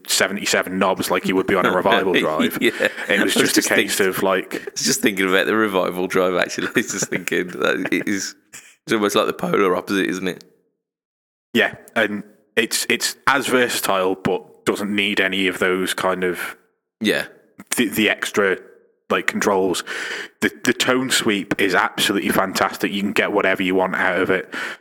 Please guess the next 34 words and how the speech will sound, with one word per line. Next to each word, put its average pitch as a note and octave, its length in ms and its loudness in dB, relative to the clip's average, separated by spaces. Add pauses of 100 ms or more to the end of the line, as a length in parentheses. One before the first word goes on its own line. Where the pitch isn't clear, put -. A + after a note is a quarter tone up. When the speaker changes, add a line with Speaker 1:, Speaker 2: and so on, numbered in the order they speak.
(200)
Speaker 1:
And, F2+ 400 0 (360)
yeah, G2 180 2
so G#2+ 220 2
I've G2+ 80 0
got - 140 4
it - 120 -2
f-, - 220 -4
set - 640 -2
fairly C3+ 480 2
dark C3 400 2
on B2+ 120 2
the B2+ 80 0
tone. C#3 500 0 (400)
Um, G2+ 540 2 (1300)
like, A2 520 0 (720)
just - 460 2
less A#2 360 0
than A2 140 0
half G#2+ 280 2
of G#2+ 140 -2
the G#2+ 80 0
clean G#2+ 600 0
signal G#2+ 420 2
coming G#2+ 280 2
through. A2 280 0 (320)
I A#2+ 60 4
didn't B2 200 2
realise A#2 400 4
to - 80 -2
start A2+ 320 2
with F2+ 280 -2
the - 60 -2
clean G#2+ 380 0
blend G#2 680 0